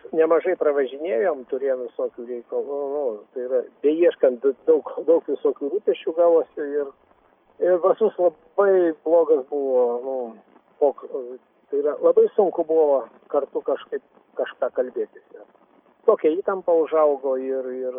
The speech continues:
ir, nu, tiesiog aš, buvo tokie momentai, galvojau, kad reikėtų pabėgti.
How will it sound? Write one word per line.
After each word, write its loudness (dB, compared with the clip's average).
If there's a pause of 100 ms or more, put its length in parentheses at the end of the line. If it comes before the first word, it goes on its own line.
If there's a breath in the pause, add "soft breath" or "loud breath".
(100)
ir, -12 (400)
nu, -14 (600)
tiesiog 4
aš, 2 (760 soft breath)
buvo 6
tokie 4
momentai, 2
galvojau, 4
kad 0
reikėtų -2
pabėgti. -6